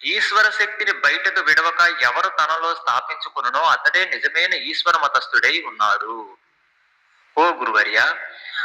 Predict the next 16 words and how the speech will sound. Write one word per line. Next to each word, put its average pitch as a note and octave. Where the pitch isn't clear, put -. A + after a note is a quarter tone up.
మనలో G3
ఉన్న G#3+
ఈశ్వర G#3
శక్తిని G#3
బయటకు G3
విడవక F#3
మనలోనే F3+
ఎట్లు D#3+
స్థాపించుకొనవలెను? E3
నన్ను F#3
ఆ F3+
మార్గంలో F#3+
పెట్టండి F3
అని E3+
ప్రార్థించుచున్నాను. A2+
శిష్య, -